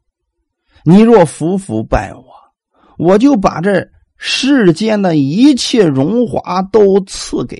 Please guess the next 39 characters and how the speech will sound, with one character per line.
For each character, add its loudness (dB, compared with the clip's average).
你 -20
啊。” -20
你 -2
知 -2
道， -4
如 2
果 2
今 -2
天 0
魔 6
鬼 2
对 -2
你 4
说 0
这 2
句 0
话， -4
你 2
能 -2
扛 0
得 4
住 -2
这 0
个 -2
诱 -8
惑 -8
吗？ -20
我 -2
想 -2
大 -8
多 -4
数 -14
的 -14
人 -20
马 -2
上 -4
就 -4
能 -2
说 -10